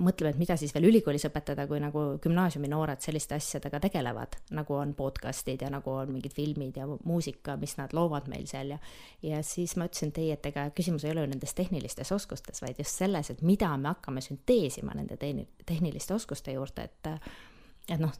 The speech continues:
võtame siis tagasi selle tänase Grete Aro, kui ma juba sellest juttu tegin, et ma olin täna Grete Aro koolitusel ja tegelikult noh, need mõtted on ju kõik sellised,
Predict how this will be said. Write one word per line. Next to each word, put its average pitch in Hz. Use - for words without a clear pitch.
võtame 147
siis 147
tagasi 156
selle 147
tänase 156
Grete 180
Aro, 139
kui 147
ma 139
juba 139
sellest -
juttu 180
tegin, 175
et 127
ma 143
olin 143
täna 147
Grete 160
Aro 139
koolitusel 151
ja 139
tegelikult 160
noh, -
need 156
mõtted 185
on 151
ju 151
kõik 190
sellised, 151